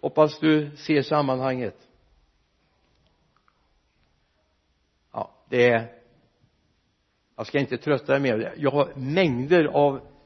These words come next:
saker omkring det här. Men, eh, jag tror att det är så där så vi ska säga ett amen snart.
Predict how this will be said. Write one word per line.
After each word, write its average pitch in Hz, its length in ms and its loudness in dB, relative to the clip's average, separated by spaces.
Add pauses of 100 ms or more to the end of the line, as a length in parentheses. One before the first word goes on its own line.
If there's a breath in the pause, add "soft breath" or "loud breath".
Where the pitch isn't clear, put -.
(120)
saker 143 420 0
omkring 131 520 -4 (160)
det 135 80 -2
här. 117 340 -4 (680)
Men, 135 420 2
eh, 135 320 2 (100)
jag 135 160 0
tror 139 160 0
att 120 100 0
det 135 80 0
är 127 40 4
så 135 120 -6
där 131 120 4
så - 120 -10
vi 123 120 -6
ska - 160 -8
säga 123 180 0
ett 123 100 -2
amen 127 280 -2
snart. 104 360 -8